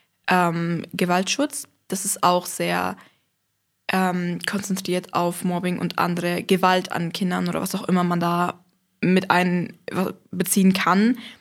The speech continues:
wird da auch behandelt und das fand ich auch sehr wichtig und deswegen habe ich mich da auch mit angemeldet.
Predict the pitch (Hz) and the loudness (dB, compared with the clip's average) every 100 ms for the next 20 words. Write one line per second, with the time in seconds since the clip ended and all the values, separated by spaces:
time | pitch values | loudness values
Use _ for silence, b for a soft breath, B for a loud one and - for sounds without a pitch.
0 | B _ 190 185 190 - 190 190 190 185 | B _ -4 -2 0 0 0 -2 -2 -2
1 | 185 180 - 180 185 175 180 180 202 226 | -2 -4 -2 -4 -4 -4 -4 -2 -2 -2
2 | - 220 - 170 - 170 185 175 180 180 | -2 -2 -2 -6 -4 -6 -4 -6 -8 -8
3 | - 151 147 - - 185 185 180 180 190 | -4 -4 -4 -6 -6 -6 -4 -4 -6 -8
4 | - | -10